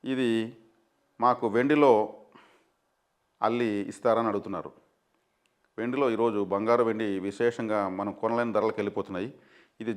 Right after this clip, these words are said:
జర్మన్ సిల్వర్, జర్మన్ సిల్వర్లో అల్లినటువంటి సుబ్రహ్మణ్య స్వామి డాలర్ ఉన్నటువంటి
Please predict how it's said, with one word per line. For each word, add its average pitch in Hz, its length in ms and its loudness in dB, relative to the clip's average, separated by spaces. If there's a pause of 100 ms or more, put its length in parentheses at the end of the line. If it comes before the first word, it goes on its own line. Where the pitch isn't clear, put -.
జర్మన్ 143 560 4
సిల్వర్, 107 460 2 (280)
జర్మన్ 123 400 -2
సిల్వర్లో 110 360 0
అల్లినటువంటి 104 500 0 (760)
సుబ్రహ్మణ్య 143 480 4
స్వామి 117 300 2
డాలర్ 113 260 10
ఉన్నటువంటి 104 460 -2